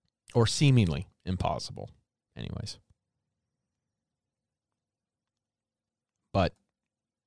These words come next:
here's what I, here's what I do know. We're living in a world of extremes,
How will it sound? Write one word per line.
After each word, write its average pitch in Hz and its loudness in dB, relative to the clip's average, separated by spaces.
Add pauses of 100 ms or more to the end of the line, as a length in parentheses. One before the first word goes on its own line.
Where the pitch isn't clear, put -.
(480)
here's 196 4
what 208 6
I, 175 6
here's 196 4
what 214 6
I 175 2
do 127 4
know. 76 -2 (2000)
We're 135 6
living 202 4
in 175 2
a 139 6
world 123 4
of 104 0
extremes, - -4